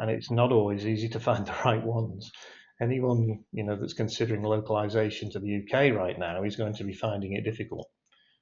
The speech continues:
Skills are in short supply, people are in short supply, and it's hard to get the top level talent that you need to be successful. And it, it gets complicated even further when localization means actually investing overseas,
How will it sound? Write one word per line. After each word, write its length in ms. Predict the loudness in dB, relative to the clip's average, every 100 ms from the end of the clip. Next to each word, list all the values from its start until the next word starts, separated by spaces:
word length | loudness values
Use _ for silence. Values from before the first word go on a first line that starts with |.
| _ -18
Skills 540 | -6 2 2 2 0
are 160 | -2 -2
in 160 | -4
short 340 | -4 -4 -4 -4
supply, 520 | -10 -2 2 2 0
people 340 | -4 -6 -4
are 40 | -6
in 60 |
short 300 | -6 -6 -8
supply, 580 | -8 -8 -4 -4 -4 -8 -12 _ _ _ -8
and 160 | -4
it's 140 | -4 -2
hard 300 | -2 -2 -2
to 120 | -2
get 360 | 0 0 -2 _ _ _ _ -10
the 60 |
top 340 | -8 -4 -2 -2
level 240 | -2 -2
talent 400 | -4 -6 -4 -6
that 120 | -8 -6
you 60 |
need 180 | -6 -8
to 60 | -8
be 100 | -10
successful. 640 | -10 -10 -10 -8 -8 -6
And 100 | -8
it, 60 | -10
it 140 | -12 -4
gets 200 | -4 -2
complicated 680 | -2 0 -2 0 0 2
even 240 | 0 0 -2
further 400 | 4 6 8 6
when 160 | 2
localization 840 | 2 0 2 0 2 0 0 -2
means 300 | -2 -2 0
actually 380 | 0 0 -2 -4
investing 440 | -2 -4 -4 0 4
overseas, 840 | 4 4 -2 -2 -2 -2 -6 -10